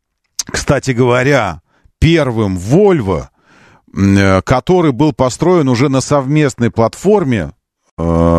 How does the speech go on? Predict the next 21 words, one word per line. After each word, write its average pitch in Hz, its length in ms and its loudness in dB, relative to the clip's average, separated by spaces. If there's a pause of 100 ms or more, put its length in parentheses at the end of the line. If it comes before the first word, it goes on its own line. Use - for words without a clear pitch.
(120)
вообще 123 400 0
джилев-, 127 520 -2
джилевцы 117 1000 -2
себе 196 400 -2
ее, 120 200 4
эту 92 160 -4
платформу, 80 720 -4 (520)
м, 85 240 2
э, 78 720 0
как 82 200 -6
бы 76 100 0
уже, 78 380 2
э, 76 440 -4
в 76 200 -4
актив 90 340 -6
записывают, 71 580 -6
дескать, 69 320 -8
что - 140 -2
это 80 80 -4
мы 135 140 0
сделали. 50 420 -8